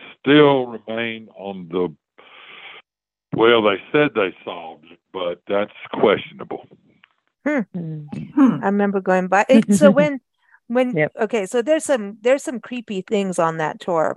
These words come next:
Speaker 2: but it's, it's manageable,
Speaker 1: Yes, there
Speaker 2: but
Speaker 1: are.
Speaker 2: it's, it, there's some creepy things that make you really go, you know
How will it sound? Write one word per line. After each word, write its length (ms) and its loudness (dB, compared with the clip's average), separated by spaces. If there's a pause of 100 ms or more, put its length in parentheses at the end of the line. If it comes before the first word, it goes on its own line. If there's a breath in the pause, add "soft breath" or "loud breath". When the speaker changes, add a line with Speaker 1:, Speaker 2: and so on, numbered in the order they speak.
(140)
Speaker 2:
but 180 0
it's, 320 -4
it's 320 -2
manageable, 560 -4
Speaker 1:
Yes, 40 -2
there 80 2
Speaker 2:
but 140 4
Speaker 1:
are. 60 0
Speaker 2:
it's, 240 -10
it, 160 -4 (340 soft breath)
there's 200 4
some 180 0
creepy 360 -6
things 340 0
that 140 0
make 220 -4
you 120 -4
really 280 -2
go, 320 0
you 180 -6
know 260 -6